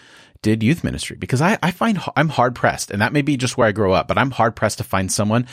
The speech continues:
that did not have an experience in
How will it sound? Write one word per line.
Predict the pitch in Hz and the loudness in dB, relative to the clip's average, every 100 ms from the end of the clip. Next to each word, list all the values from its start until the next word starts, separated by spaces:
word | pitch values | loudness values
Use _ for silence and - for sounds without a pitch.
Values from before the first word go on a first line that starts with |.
| - | -8
that | 92 82 - | -8 -8 -2
did | 117 110 | 0 0
not | 101 101 104 - - _ - | 2 2 2 -2 -10 _ -4
have | 107 98 | -2 0
an | 90 | 0
experience | - - 120 98 87 80 78 - - _ _ - | 0 0 2 2 2 0 -2 -4 -8 _ _ 0
in | 107 101 92 | 2 2 -2